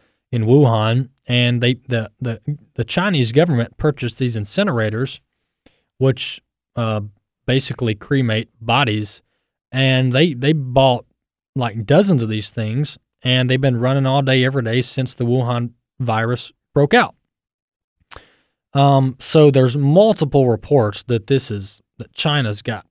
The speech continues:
tens of thousands of people dead, um,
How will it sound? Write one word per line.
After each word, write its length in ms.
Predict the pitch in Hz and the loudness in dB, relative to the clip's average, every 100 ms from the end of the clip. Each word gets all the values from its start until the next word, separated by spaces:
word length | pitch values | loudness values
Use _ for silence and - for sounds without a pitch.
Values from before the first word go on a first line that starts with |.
| _ | _
tens 300 | - 180 139 | 0 2 2
of 100 | 110 - | 0 -4
thousands 480 | - 123 120 113 | 0 2 0 -2
of 100 | 104 | -6
people 260 | 110 107 101 | -6 -6 -6
dead, 420 | 98 120 101 110 - _ _ _ _ _ - _ _ 123 | -2 0 0 -6 -12 _ _ _ _ _ -20 _ _ -4
um, 540 | 117 110 110 107 | -2 -2 -4 -8